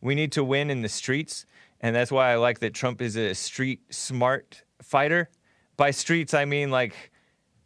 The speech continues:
normal people life, waking people up, making people realize, "Oh,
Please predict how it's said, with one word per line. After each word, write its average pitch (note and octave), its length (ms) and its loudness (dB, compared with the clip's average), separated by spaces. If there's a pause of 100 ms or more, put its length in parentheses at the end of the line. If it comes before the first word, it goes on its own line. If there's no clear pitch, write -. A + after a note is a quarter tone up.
(380)
normal C#3 640 2
people G#2+ 720 -2 (540)
life, G2+ 560 -2 (500)
waking C#3+ 500 0
people C3 360 0
up, A2+ 280 0 (300)
making C3+ 360 -4
people C3 380 -2
realize, B2 760 0
"Oh, B2 420 4